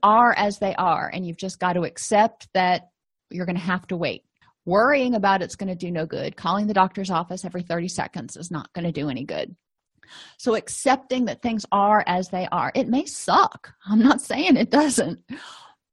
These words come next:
but there's nothing you can do to change it at the moment. So what can you do to improve the next moment, which is where purposeful action comes in?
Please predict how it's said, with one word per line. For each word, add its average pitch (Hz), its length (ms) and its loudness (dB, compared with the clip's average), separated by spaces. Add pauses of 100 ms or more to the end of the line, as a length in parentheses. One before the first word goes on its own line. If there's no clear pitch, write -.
(240)
but 226 100 2
there's 233 180 2
nothing 220 340 4
you 185 100 -2
can 190 140 -6
do 180 140 0
to 160 80 -6
change 165 480 -2
it - 120 -10 (140)
at 190 160 -4
the 180 80 -4
moment. 170 520 -2 (140)
So - 180 0
what 208 260 2
can 254 160 2
you 240 120 2
do 190 160 -4
to 190 100 -6
improve 175 440 -4
the 151 60 -6
next 151 380 -8
moment, 185 400 -2 (440)
which 220 140 0
is 214 100 0
where 214 120 4
purposeful 214 520 -4
action 175 400 -2
comes 170 300 -10
in? - 200 -10